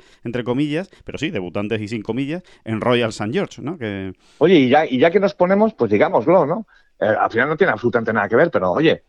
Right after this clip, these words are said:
Speaker 2: en mil novecientos ochenta y uno Manuel Piñero fue sexto en este campo.
Speaker 1: Sí.
Speaker 2: En mil novecientos ochenta y cinco Pepín Rivero fue tercero en este campo,
Speaker 1: El
Speaker 2: que es
Speaker 1: mejor
Speaker 2: el mejor
Speaker 1: resultado.
Speaker 2: resultado de un español
Speaker 1: Ujú.
Speaker 2: en Royal saint George.
Speaker 1: Sí, sí.
Speaker 2: Eh,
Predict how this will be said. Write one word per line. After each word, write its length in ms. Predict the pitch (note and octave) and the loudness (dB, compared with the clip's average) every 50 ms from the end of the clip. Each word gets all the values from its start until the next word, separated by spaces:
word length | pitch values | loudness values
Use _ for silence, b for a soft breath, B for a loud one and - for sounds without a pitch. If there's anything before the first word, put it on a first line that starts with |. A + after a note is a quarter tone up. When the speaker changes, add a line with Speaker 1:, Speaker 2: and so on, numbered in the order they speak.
| _ - | _ -8
Speaker 2:
en 100 | G2+ A2+ | -6 -2
mil 120 | C3+ D#3+ | 0 0
novecientos 320 | D#3+ D#3+ D#3+ - D#3+ C#3+ D#3+ | 0 0 0 -2 -2 2 2
ochenta 340 | E3+ - - E3+ D3+ D#3+ D#3+ | 2 2 2 0 0 0 0
y 100 | E3+ F3+ | 2 0
uno 280 | F#3+ F#3 G3 G3+ G3+ b b b b b b b _ _ | 2 2 2 2 0 b b b b b b b _ _
Manuel 260 | - A#2+ C3+ F3+ G3+ - | -2 0 2 2 4 4
Piñero 260 | G3 F3 E3+ C3+ B2 | 2 2 4 2 2
fue 140 | - A#2+ - | 2 0 0
sexto 400 | - F3 E3+ - - - A2 G2 | 0 0 -2 -2 -2 -6 -4 -4
en 80 | G#2+ | -4
este 180 | A#2 - - G#2+ | -6 -4 -4 -2
campo. 200 | - D3+ E3+ D3 B2 A#2+ | 0 0 -2 0 0 0
Speaker 1:
Sí. 180 | G#2 G2 C3+ A#3 _ _ _ - | 2 2 -2 -4 _ _ _ -4
Speaker 2:
En 180 | - B2+ B2+ | 0 0 2
mil 160 | C#3 E3 E3+ F#3 | 2 2 4 4
novecientos 400 | F#3 F3+ F3 - F#3 E3+ E3+ E3+ | 4 4 4 2 2 2 4 2
ochenta 340 | F3+ E3+ - F#3 E3+ F3 E3+ | 2 4 2 0 2 2 2
y 60 | E3 | 2
cinco 500 | - G3 F#3+ F#3 E3+ F#3+ G3+ G#3 G3 b b b b b b _ - | 4 2 2 2 2 2 2 2 2 b b b b b b _ 0
Pepín 300 | - B2+ B2+ E3+ F3 D#3+ | 0 2 4 4 2 4
Rivero 520 | D#3 F3+ F3 F#3 G3 G3 G#3 G#3+ G#3 G3 | 4 4 4 4 4 6 6 4 4 2
fue 220 | - - G#3 G#3+ E3+ | 2 2 0 0 2
tercero 460 | - - - - - G3+ G3 D#3 C#3 | 0 -2 -4 0 2 4 4 4 4
en 60 | C3+ | 0
este 180 | B2+ - D3 - | 0 -2 0 0
campo, 240 | - D3+ F3 G3+ | 0 0 0 0
Speaker 1:
El 60 | G3+ B2+ | 2 4
Speaker 2:
que 60 | D#3 | 4
es 60 | D#3+ G#2 | 4 2
Speaker 1:
mejor 180 | G#2 - D3+ | 0 4 4
Speaker 2:
el 60 | C#3 C#3 | 4 4
mejor 180 | C3 B2 D#3 | 4 2 0
Speaker 1:
resultado. 40 | D3 | 0
Speaker 2:
resultado 280 | - D3+ C#3 B2 D3+ D3 | 0 0 2 2 2 2
de 40 | D3 | 2
un 60 | C#3+ | 0
español 520 | C#3 C3 - B2+ B2 C3 C#3+ C#3+ C3+ C3 - _ - - | -2 -2 0 -2 0 2 2 2 2 2 -2 _ -12 -12
Speaker 1:
Ujú. 140 | C3 B2 B2+ | -8 -6 -4
Speaker 2:
en 80 | B2+ | 0
Royal 240 | B2 C3+ C3+ B2 A#2 | 2 4 4 2 2
saint 200 | - A2+ A2 A#2 | 0 -2 -2 2
George. 280 | C#3+ G3+ G3+ C#3 - - - | 4 4 4 4 0 -10 -6
Speaker 1:
Sí, 120 | - C#3 | -4 -4
sí. 220 | C3 - A2+ - - _ - | -2 -2 -4 -6 -6 _ -4
Speaker 2:
Eh, 680 | - B2 C3 C3+ C3 C3 C3 C3 B2+ C3 B2+ B2+ B2+ | 2 4 4 6 6 4 4 4 4 4 4 2 2